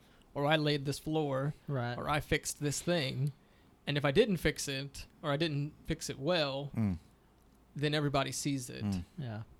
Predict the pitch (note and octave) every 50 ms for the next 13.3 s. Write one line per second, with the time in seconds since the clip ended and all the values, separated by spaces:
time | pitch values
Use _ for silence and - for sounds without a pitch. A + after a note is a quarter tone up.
0 | - - D#3 C#3 C#3 C#3 C3+ - - D#3+ C#3+ C3+ C3+ B2+ - - - - - -
1 | - - - - _ _ - - _ - - - - - - - _ _ - -
2 | D3+ D#3 D3 D3 D#3 D3+ C#3+ C3 - - G3+ E3 E3+ E3 D#3 D3 - - - -
3 | - D3 C#3 C#3 C3+ C3 C3 - - - - - - - - - - - - -
4 | - D3+ D#3 E3 E3 D#3+ - - D#3 D#3 - - D#3+ - D3 C#3 C3+ B2+ - -
5 | D#3+ D3 C#3+ C3 C3 C#3 C#3 - C#3+ C3+ C3+ C3+ C3 C3 C#3 C3+ - - - D3+
6 | C#3+ C#3 C3 B2+ A#2+ A#2+ C3 C3+ C3+ C#3 C3 B2 - C#3 C3+ C3+ C3+ C3 C3+ C3+
7 | C#3+ - - - - - - - - - - C#3 B2 A2+ A2 A2 B2 C#3 D3 C#3
8 | D3 D#3+ F3 E3 D3 - - - C#3 B2+ C3 C3 C3 C#3 D3 D3 C3+ B2 - F#3+
9 | - B2+ B2+ C3+ C3 B2 A#2+ A#2 - - - - D3 C#3 C3+ C3+ C3+ C3+ C3 C3
10 | C3 C3 B2 A#2 A#2 - C#3 D3 D3 - - - D#3+ D3 B2 A#2+ B2+ - D3 -
11 | - - F#2+ F2+ E2+ - - - - - - - - - - - - - - D#3
12 | D3+ - - E3+ D3 E3+ F#3 F#3 - - D#3+ D3+ F3 F3+ - - D#3+ D3 C#3+ C#3+
13 | C#3+ C#3+ D3 C#3 C3+ C3